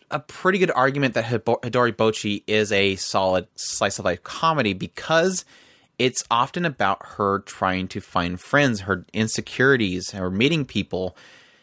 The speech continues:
Yes, there's plenty of punchlines mixed in with that, but there is a,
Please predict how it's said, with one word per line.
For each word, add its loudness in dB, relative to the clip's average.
Yes, 0
there's 0
plenty 0
of -4
punchlines -2
mixed -4
in -2
with -4
that, -2
but -2
there 2
is 2
a, 2